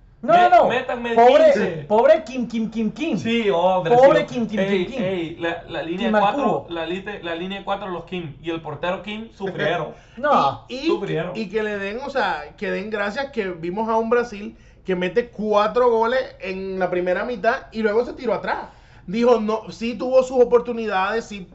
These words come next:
Speaker 3: presionó, pero si
Speaker 1: Digo,
Speaker 3: hubieran buscado más goles, caían fácilmente dos, tres más.
Speaker 1: Sí, digo, también te voy a decir algo.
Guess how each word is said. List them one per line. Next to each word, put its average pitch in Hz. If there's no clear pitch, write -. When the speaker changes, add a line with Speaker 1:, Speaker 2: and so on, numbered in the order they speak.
Speaker 3:
presionó, 214
pero 214
si 320
Speaker 1:
Digo, 247
Speaker 3:
hubieran 240
buscado 254
más 247
goles, 240
caían 214
fácilmente 202
dos, 190
tres 151
más. 190
Speaker 1:
Sí, 226
digo, 170
también 208
te 233
voy 254
a 269
decir 214
algo. 160